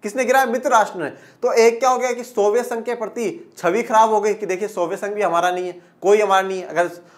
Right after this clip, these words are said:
हो सकता है सोवियत संघ एशिया, एशिया करता है तो हो सकता है वो रोक लेता, मना कर देता कि जापान पे बम मत गिराओ, पर सच में तो बात ये थी कि अमेरिका ने पूछा ही नहीं था।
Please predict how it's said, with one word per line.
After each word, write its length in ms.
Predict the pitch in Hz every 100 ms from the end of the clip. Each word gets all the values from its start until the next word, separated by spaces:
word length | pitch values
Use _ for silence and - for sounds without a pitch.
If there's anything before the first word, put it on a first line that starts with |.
| _
हो 100 | 190
सकता 280 | 208 - 202
है 60 | 196
सोवियत 300 | 196 185 208
संघ 140 | 208
एशिया, 300 | 185 185 202
एशिया 200 | 185 202
करता 300 | 185 180 202
है 340 | 190 165 - -
तो 60 | 156
हो 160 | 180
सकता 240 | 214 208 190
है 60 |
वो 80 | 175
रोक 240 | 156 185
लेता, 260 | 233 226 208
मना 220 | 165 220
कर 120 | 226
देता 200 | 202 196
कि 100 | 190
जापान 240 | 185 175 180
पे 60 | 170
बम 220 | 165 170
मत 120 | 160
गिराओ, 180 | 156 160
पर 180 | - 202
सच 240 | 202 139
में 120 | 170 170
तो 60 |
बात 240 | 151 147 165
ये 80 |
थी 120 | 175 175
कि 60 |
अमेरिका 320 | 151 131 131
ने 60 | 135
पूछा 260 | 135 185 262
ही 80 |
नहीं 120 | 240 214
था। 220 | 180